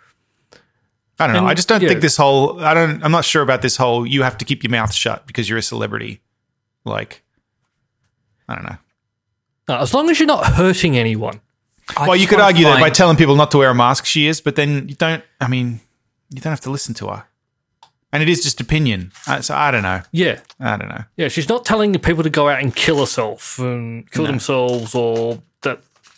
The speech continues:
Speaker 2: anything like that.
Speaker 1: Unless
Speaker 2: which
Speaker 1: she
Speaker 2: a lot
Speaker 1: is,
Speaker 2: of people
Speaker 1: listeners,
Speaker 2: who are
Speaker 1: podcast at
Speaker 2: Yeah, unless she is,
Speaker 1: multiple orgasm dot com, she's
Speaker 2: but
Speaker 1: told you to kill yourself.
Speaker 2: But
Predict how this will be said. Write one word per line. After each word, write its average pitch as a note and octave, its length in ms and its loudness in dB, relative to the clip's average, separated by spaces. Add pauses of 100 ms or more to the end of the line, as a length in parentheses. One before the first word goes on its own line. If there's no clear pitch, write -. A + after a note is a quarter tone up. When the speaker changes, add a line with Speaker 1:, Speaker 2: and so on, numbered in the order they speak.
Speaker 2:
anything C#3 360 -4
like B2 220 -4
that. B2+ 100 -2
Speaker 1:
Unless D3 200 0
Speaker 2:
which - 100 0
Speaker 1:
she G3+ 140 4
Speaker 2:
a G3 40 6
lot - 40 4
Speaker 1:
is, D3+ 80 4
Speaker 2:
of C#3 40 2
people D#3 100 4
Speaker 1:
listeners, E3 340 4
Speaker 2:
who D3 60 4
are C3+ 140 4 (400)
Speaker 1:
podcast E3 500 0
at D#3 80 0
Speaker 2:
Yeah, D#3 60 2
unless F#3 180 2
she E3 60 2
is, E3 100 4
Speaker 1:
multiple A3+ 40 2
orgasm A#3+ 40 2
dot E3+ 140 0
com, D#3+ 160 0
she's D#3 180 0
Speaker 2:
but - 60 -8
Speaker 1:
told E3 240 0
you D#3 40 0
to D3+ 60 -2
kill D#3+ 160 -2
yourself. D3+ 400 -6 (840)
Speaker 2:
But - 240 -2